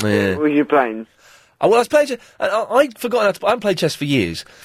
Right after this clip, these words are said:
Speaker 1: And I bought a chess set at the weekend, six quid in a charity shop. Chess set, one side,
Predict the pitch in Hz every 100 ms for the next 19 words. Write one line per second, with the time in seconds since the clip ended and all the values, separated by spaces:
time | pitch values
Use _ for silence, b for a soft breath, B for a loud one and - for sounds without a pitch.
0 | B B 147 151 269 202 311 277 - 104
1 | 92 98 123 175 - - - 160 170 196
2 | 165 - - 254 247 156 143 151 135 127
3 | 151